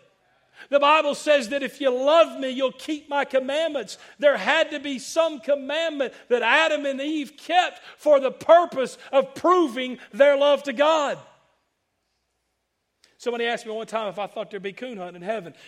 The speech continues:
It was the previous pastor, Brother Grubbs. I found out he used to go coon hunting with me a lot, and I found out years later he told me he hated it. He only went with me 'cause I was a <laughs> church member. I thought that was pretty funny.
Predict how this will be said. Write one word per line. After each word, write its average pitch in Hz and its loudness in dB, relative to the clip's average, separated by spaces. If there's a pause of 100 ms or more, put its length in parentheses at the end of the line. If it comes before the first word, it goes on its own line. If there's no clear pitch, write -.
It 196 -6
was 160 -10
the 160 -20
previous 202 -10
pastor, 208 -6
Brother 175 -14
Grubbs. 175 -10 (260)
I 151 -18
found 208 -10
out 196 -6 (160)
he 190 -10
used 220 -12
to 185 -20
go 190 -12
coon 233 -12
hunting 175 -12
with 175 -16
me 175 -14
a 170 -12
lot, 185 -8
and 170 -14
I 160 -16
found 196 -12
out 165 -12
years 175 -12
later 190 -8
he 160 -14
told 180 -12
me 165 -16
he 156 -18 (140)
hated 175 -14
it. 135 -20
He 165 -18
only 175 -18
went 175 -18
with 175 -20
me 160 -20
'cause 156 -20 (280)
I 160 -14
was 156 -14
a 143 -20
<laughs> - -
church - -10
member. - -18 (480)
I - -20
thought 226 -14
that 220 -10
was 202 -12
pretty 190 -14
funny. 170 -12